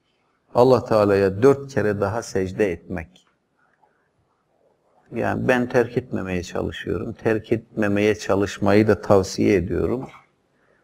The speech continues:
Sonuçta hepimizin üzerinde kaza borcumuz da var, değil mi? Kıldığımız namaz diyelim ki cuma olarak sahihtir.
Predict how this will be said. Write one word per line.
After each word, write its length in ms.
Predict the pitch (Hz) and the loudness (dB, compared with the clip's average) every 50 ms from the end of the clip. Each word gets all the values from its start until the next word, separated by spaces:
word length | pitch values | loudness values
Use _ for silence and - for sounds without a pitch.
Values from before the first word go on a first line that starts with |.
| _ - | _ -4
Sonuçta 380 | - 156 143 127 - - - 170 | -2 -2 -2 -2 -2 0 2 2
hepimizin 460 | 180 - - 131 123 120 113 131 135 | 2 2 2 0 0 0 0 0 0
üzerinde 680 | 123 113 110 113 110 107 107 107 110 127 139 143 143 - - - - - - - - - | 0 2 4 6 6 6 4 4 4 4 4 4 2 -2 -6 -6 -6 -6 -6 -8 -4 -2
kaza 400 | 107 107 104 113 120 127 120 104 | 0 2 4 6 6 6 6 4
borcumuz 540 | 101 98 92 95 - - 98 98 95 98 - | 4 2 2 0 -2 -2 -2 -2 -2 -4 -6
da 120 | 82 82 | -6 -6
var, 240 | 78 80 80 82 107 | -8 -8 -8 -8 -6
değil 120 | 143 151 | -4 -4
mi? 200 | 110 87 80 - - - _ _ _ _ _ _ _ _ _ - | -4 -6 -8 -10 -16 -20 _ _ _ _ _ _ _ _ _ 0
Kıldığımız 560 | - - 135 120 113 123 120 120 120 117 104 | 4 4 6 6 6 6 6 6 4 4 2
namaz 400 | 107 104 104 104 104 98 95 117 | 2 2 2 2 2 0 0 0
diyelim 340 | 123 123 113 98 92 90 92 | 2 2 4 4 2 0 -2
ki 140 | - 98 92 | -4 -4 -4
cuma 300 | - 107 101 110 113 107 | -2 0 2 6 6 6
olarak 360 | 95 92 92 95 98 95 - | 6 6 4 2 2 0 -4
sahihtir. 760 | - - 101 98 110 107 104 - - 95 87 - - _ _ | -4 -4 -2 -2 -2 -4 -6 -6 -6 -6 -6 -6 -10 _ _